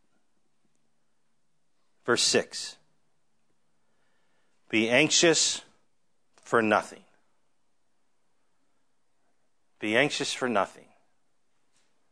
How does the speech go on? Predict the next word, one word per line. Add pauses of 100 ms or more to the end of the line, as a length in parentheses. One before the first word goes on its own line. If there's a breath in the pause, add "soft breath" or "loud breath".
(1200)
Anxiousness